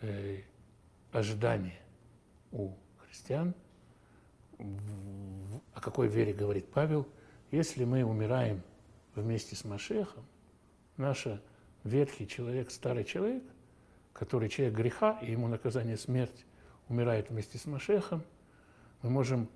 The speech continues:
воскрешать, в нас сеется новое семя, семя, э, нового человека, и,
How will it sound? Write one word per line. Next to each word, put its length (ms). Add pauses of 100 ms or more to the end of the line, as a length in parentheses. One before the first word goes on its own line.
(140)
воскрешать, 800
в 60
нас 380 (420)
сеется 520
новое 340
семя, 400 (800)
семя, 460 (460)
э, 40 (560)
нового 400
человека, 600 (1600)
и, 400